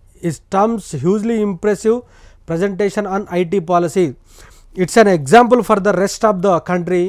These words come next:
We can all gain from a forward looking I T policy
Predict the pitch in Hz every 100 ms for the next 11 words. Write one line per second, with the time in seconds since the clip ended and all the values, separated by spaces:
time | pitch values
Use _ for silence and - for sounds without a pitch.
0 | 208 151 175 - 220 214 214 262 233 143
1 | 123 120 180 233 254 - 208 208 240 _
2 | _ _ - _ _ _ _ _ _ _
3 | 170 160 170 196 233 226 208 - 226 165
4 | 170 208 180 190 190